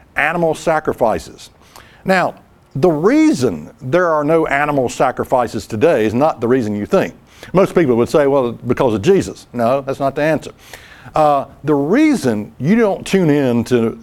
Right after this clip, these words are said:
world news and see the Jews over in Jerusalem offering animal sacrifices is because there is no temple and there is no priesthood. If a temple still existed and a priesthood, Levitical priesthood still existed,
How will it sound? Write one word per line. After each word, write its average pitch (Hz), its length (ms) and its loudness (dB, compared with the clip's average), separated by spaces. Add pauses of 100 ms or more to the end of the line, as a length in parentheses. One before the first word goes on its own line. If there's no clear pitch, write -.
world 151 460 2
news 110 680 2
and 117 180 0
see 170 320 2
the 123 140 2
Jews 143 460 2
over 139 240 2
in 117 80 0
Jerusalem 117 560 0 (540)
offering 156 560 2
animal 147 400 0
sacrifices 185 880 -4 (240)
is 156 120 0
because 160 540 0
there 151 160 2
is 151 140 -2
no 139 120 2
temple 139 500 0
and 135 120 -4
there 135 100 2
is 127 120 -2
no 120 120 0
priesthood. 107 640 -4 (680)
If 175 280 0
a 160 100 2
temple 277 440 0
still 240 260 0
existed 131 680 0
and 143 100 -2
a 135 60 -2
priesthood, 139 760 0 (220)
Levitical 170 480 2
priesthood 139 600 0
still 190 240 0
existed, 117 560 0